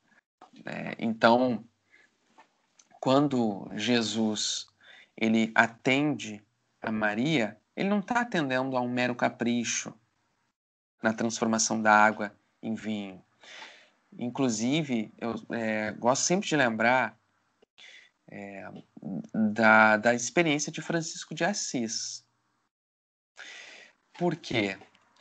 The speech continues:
Se Francisco de Assis não tivesse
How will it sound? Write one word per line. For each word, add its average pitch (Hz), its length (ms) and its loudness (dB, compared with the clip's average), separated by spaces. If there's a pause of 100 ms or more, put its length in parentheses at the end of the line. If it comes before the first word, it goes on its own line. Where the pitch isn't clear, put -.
(280)
Se - 300 -2
Francisco 180 920 -2
de 143 100 -2
Assis - 800 -4 (600)
não 185 260 2
tivesse 120 1000 -4